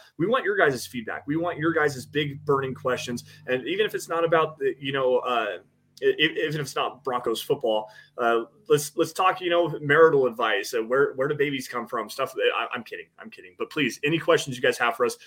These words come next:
we'll definitely get to those. Uh, Juan Acosta, five dollar super chat here saying Josh Jacobs is back.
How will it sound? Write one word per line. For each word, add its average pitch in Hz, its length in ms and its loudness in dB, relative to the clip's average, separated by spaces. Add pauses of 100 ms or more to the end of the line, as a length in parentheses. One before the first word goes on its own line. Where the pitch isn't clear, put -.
(120)
we'll 135 140 4
definitely 127 360 2
get 117 160 2
to 117 80 -12
those. 113 340 4 (240)
Uh, 123 280 10 (420)
Juan 196 260 8
Acosta, 185 640 8 (340)
five 147 220 6
dollar 131 180 4
super 135 220 -6
chat 135 220 2
here 165 120 2
saying 143 240 0
Josh 147 320 0
Jacobs 143 400 -2
is 117 200 -10
back. - 480 -10